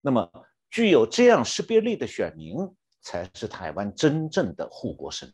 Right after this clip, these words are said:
山，因为台湾的民主制度是给了每个选民神圣的一票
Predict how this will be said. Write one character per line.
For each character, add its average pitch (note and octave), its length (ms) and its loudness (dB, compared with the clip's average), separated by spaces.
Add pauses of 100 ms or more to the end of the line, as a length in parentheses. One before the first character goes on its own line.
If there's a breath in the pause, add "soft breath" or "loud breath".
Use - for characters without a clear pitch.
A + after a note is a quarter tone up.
山， G2+ 280 -6 (220)
因 A2+ 160 -2
为 G#2+ 240 2 (220 soft breath)
台 G#2+ 200 2
湾 D#3 140 4
的 C#3+ 100 4
民 G#2 160 -4
主 E2+ 140 -14
制 - 180 -14
度 - 160 -12 (120)
是 - 100 -10
给 - 200 -4
了 - 120 -8
每 G2 160 -4
个 - 120 -10
选 D2+ 260 -10
民 D#2 200 -14 (180 soft breath)
神 E2+ 360 -10
圣 B2+ 220 -6
的 E2 100 -10
一 - 80 -16
票 - 340 -6